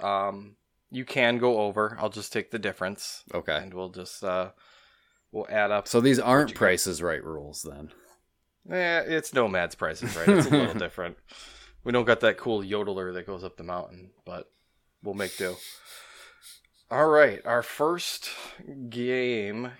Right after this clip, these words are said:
Speaker 1: console. Actually, uh, we'll do the game for this console. The Atari twenty-six hundred,
Speaker 2: Oh,
Speaker 1: back in
Speaker 2: boy.
Speaker 1: good old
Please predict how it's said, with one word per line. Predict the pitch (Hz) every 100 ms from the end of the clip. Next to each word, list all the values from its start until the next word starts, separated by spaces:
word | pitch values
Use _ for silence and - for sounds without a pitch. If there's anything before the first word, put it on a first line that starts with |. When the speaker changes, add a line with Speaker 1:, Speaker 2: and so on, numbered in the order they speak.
| -
Speaker 1:
console. | - - 131 156 - 85 82 90 117 - _ _ -
Actually, | 160 180 170
uh, | 151
we'll | 160
do | 156
the | 127
game | 110 101 95
for | - 87
this | 87 -
console. | - 78 82 85 85 - - - - - -
The | 110 113
Atari | 135 135 135
twenty-six | 143 127 117 120 -
hundred, | 95 82 85 80 95 _ _ -
Speaker 2:
Oh, |
Speaker 1:
back | 107 101 76
in | 95
Speaker 2:
boy. | 78 78 _ _ _ _ - 113
Speaker 1:
good | 127
old | 127 123 123 117